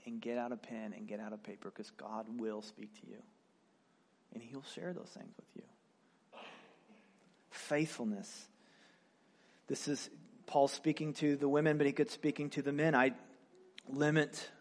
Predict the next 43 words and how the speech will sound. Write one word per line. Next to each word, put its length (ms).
myself 680
to 420
value 600
the 100
family. 540
I 120
limit 540
my 160
work 280
week. 240
I 100
limit 600
my 180
travel. 560
I'm 160
not 260
looking 340
to 100
be 140
all 180
that 120
I 100
can 180
be. 460
I'm 180
only 220
looking 360
to 80
be 120
all 220
that 100
God 260
wants 300
me 120
to 100
be." 160
And 80
a 40
big, 540
huge 500
part 240
of 60
that 340